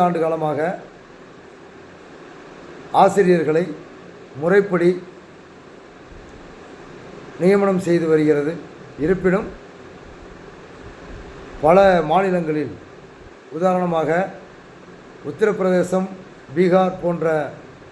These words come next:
மாநிலங்களிலெல்லாம் டீச்சர்ஸ்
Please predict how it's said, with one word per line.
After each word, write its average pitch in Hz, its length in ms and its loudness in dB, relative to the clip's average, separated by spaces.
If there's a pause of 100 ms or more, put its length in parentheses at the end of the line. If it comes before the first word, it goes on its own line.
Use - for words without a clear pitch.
(680)
மாநிலங்களிலெல்லாம் 165 840 0 (1400)
டீச்சர்ஸ் 220 420 -2